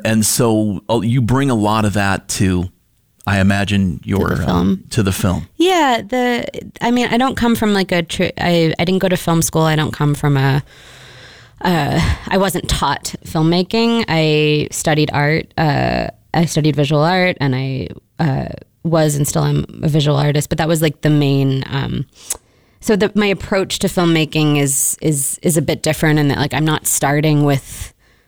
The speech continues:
Speaker 2: story. I'm, I was starting with, uh, more things that would inspire a visual artist, like
Speaker 1: Sure.
Speaker 2: little moments. And, um, I photographed on these road trips for years before we ended up,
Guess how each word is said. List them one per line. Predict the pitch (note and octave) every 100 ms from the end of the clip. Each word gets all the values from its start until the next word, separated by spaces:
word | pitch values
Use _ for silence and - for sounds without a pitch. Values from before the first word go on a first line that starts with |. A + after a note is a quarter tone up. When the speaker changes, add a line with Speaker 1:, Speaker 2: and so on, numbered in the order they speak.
| _ -
Speaker 2:
story. | - - D#3 E3 F#3+ G#3+ A3
I'm, | - D3+ -
I | D#3
was | D3+
starting | - D#3+ D3+ D#3 D3
with, | C3+ C#3 - -
uh, | C#3+ - - - - - -
more | C4 A#3 C4+
things | B3+ A#3
that | F#3+ G3 -
would | F3+
inspire | D#3+ - D3 D3+
a |
visual | C#3 C#3+ C3+
artist, | D#3 C3+ B2 -
like | C#3+
Speaker 1:
Sure. | - -
Speaker 2:
little | D3+
moments. | D#3 D#3 D3+ D3 C#3+ -
And, | C#3 C3+ C#3 - - - -
um, | - D#3 C#3
I | D#3+
photographed | - D#3+ D3+ C#3 D3 D3 -
on | D3+
these | D3+ C#3
road | C#3+ C#3+
trips | D3+ C#3 -
for | -
years | D3 C3+ C#3+ C#3 C3+
before | - D3+ - C#3+
we | C#3 C#3+
ended | C#3+ D2
up, | C2+ -